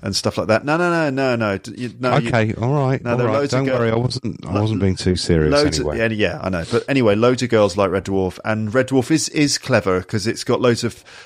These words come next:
Speaker 1: uh, science, uh, references to physics
Speaker 2: I know.
Speaker 1: and astrophysics and also
Speaker 2: And it's
Speaker 1: science
Speaker 2: classic
Speaker 1: fiction.
Speaker 2: sci-fi. It's good quality sci-fi because sci-fi is just like, if,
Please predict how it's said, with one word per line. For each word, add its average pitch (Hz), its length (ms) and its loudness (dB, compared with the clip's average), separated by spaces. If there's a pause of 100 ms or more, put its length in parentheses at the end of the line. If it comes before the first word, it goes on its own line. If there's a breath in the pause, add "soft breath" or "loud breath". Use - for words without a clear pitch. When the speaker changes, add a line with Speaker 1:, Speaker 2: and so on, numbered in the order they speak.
(140 loud breath)
Speaker 1:
uh, 107 280 0
science, - 800 -2
uh, 107 600 2
references 107 880 -2
to 104 220 -2
physics 107 520 0
Speaker 2:
I - 20 -4
know. 113 40 -2
Speaker 1:
and 107 80 0
astrophysics 104 680 -2
and 110 80 -2
also 110 220 -2
Speaker 2:
And 110 80 2
it's 104 100 0
Speaker 1:
science 110 240 -2
Speaker 2:
classic 123 220 2
Speaker 1:
fiction. 113 220 -2
Speaker 2:
sci-fi. 101 560 0
It's 76 180 -8
good - 260 -2
quality 92 400 -2
sci-fi 82 460 -2
because - 280 -8
sci-fi 90 580 0
is 78 100 -4
just - 320 -4
like, 76 320 -6 (540 soft breath)
if, - 380 0